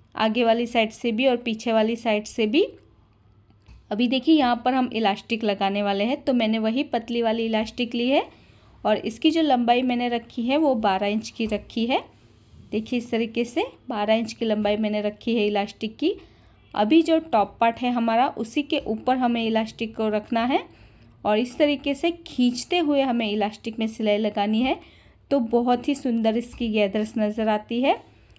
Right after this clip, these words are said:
और इसी तरीके से दूसरे वाले पार्ट के ऊपर भी हमें इलास्टिक को इस तरीके से खींचना है और इसके ऊपर हमें सिलाई लगा देनी है। तो देखिए मैंने इलास्टिक को अटैच कर लिया है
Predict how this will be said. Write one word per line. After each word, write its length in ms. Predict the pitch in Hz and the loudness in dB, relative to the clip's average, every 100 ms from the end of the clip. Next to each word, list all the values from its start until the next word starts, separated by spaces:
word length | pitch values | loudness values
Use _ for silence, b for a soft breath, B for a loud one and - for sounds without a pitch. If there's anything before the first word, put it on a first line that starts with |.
| b - | b -4
और 160 | 208 | -4
इसी 220 | 220 226 269 | -2 -2 0
तरीके 400 | 277 247 254 262 | 2 0 -4 -4
से 200 | - 302 - - | -2 -2 -4 -6
दूसरे 340 | 233 220 311 | -6 -2 0
वाले 240 | 294 247 247 | 4 4 2
पार्ट 260 | 247 220 220 | -2 -2 -2
के 140 | 240 | -4
ऊपर 320 | 220 208 220 | -4 0 0
भी 140 | 208 262 | 0 0
हमें 200 | 269 240 | 0 0
इलास्टिक 560 | 214 208 208 - 220 220 | -2 -2 -4 -6 -10 -4
को 120 | 277 | -2
इस 160 | 269 - | -2 -2
तरीके 320 | 220 226 226 | -4 -2 -6
से 180 | 220 240 | -4 -6
खींचना 500 | 240 - 220 240 240 | -6 -6 -6 0 0
है 180 | 247 302 - b b b b b | 2 0 -2 b b b b b
और 160 | 247 220 | 0 0
इसके 320 | - 240 - | -2 -4 0
ऊपर 200 | 294 247 | 0 2
हमें 180 | 233 233 | 0 -2
सिलाई 320 | 226 240 214 | -4 0 2
लगा 280 | 208 208 202 | 2 0 -2
देनी 280 | 202 214 220 | 0 0 0
है। 180 | 233 320 - - - _ - _ - _ _ _ - _ _ _ - | 0 -2 -4 -20 -20 _ -20 _ -20 _ _ _ -20 _ _ _ -6
तो 80 | 226 | -4
देखिए 280 | 226 233 294 | -4 0 2
मैंने 180 | 277 262 | 2 2
इलास्टिक 460 | 247 226 - 240 | 2 0 -4 -4
को 80 | 240 | -2
अटैच 300 | 220 226 220 | 0 -2 -4
कर 200 | - 226 | -2 0
लिया 260 | 220 226 226 | 0 0 0
है 160 | 240 | 2